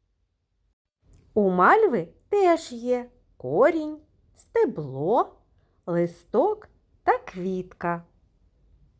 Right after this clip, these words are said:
Тому ми і називаємо цю рослину квіткою.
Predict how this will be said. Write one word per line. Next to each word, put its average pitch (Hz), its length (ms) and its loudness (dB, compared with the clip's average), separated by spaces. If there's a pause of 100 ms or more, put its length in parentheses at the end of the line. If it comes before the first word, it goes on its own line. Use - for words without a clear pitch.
(420)
Тому 202 440 2 (160)
ми 262 160 0
і 466 220 -2
називаємо 175 760 2
цю 165 300 -6
рослину 233 720 -4 (280)
квіткою. 208 840 -6